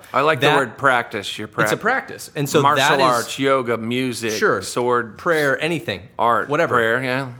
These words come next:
Speaker 1: meditation.
Speaker 2: meditation, tai chi, anything, um, music, uh,
Speaker 1: Bingo.
Speaker 2: something that is not just a distraction. Bingo, sure.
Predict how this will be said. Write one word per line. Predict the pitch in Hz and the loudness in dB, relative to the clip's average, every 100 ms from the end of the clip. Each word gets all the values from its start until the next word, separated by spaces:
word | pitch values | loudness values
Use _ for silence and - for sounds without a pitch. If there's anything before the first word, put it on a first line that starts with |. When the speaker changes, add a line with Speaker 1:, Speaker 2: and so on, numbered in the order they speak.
| 131 - | -12 -6
Speaker 1:
meditation. | 113 120 120 117 113 123 120 _ | -2 0 -2 -4 -6 -12 -14 _
Speaker 2:
meditation, | 135 131 127 139 135 123 | -8 -8 -2 -2 -2 -2
tai | 127 117 | -2 -2
chi, | - 123 - - - - | -4 -8 -8 -18 -16 -4
anything, | 151 175 175 131 120 117 - | -2 -2 -2 0 0 -2 -2
um, | 113 110 107 110 | -2 -2 -4 -10
music, | - 135 151 120 104 - _ 120 | -6 -4 -2 -4 -6 -8 _ -4
uh, | 120 117 | -2 -2
Speaker 1:
Bingo. | 127 127 | -2 -2
Speaker 2:
something | 196 131 123 | 0 2 0
that | 202 175 | 0 0
is | 156 139 | -2 -2
not | 135 131 139 139 | 0 2 2 0
just | 143 - | -6 -6
a | |
distraction. | 117 113 - 117 120 - 202 214 _ _ _ - - _ | -6 -6 -2 0 0 -2 -10 -10 _ _ _ -20 -20 _
Bingo, | - 104 139 143 | -10 -6 -6 -4
sure. | - 127 | -4 -6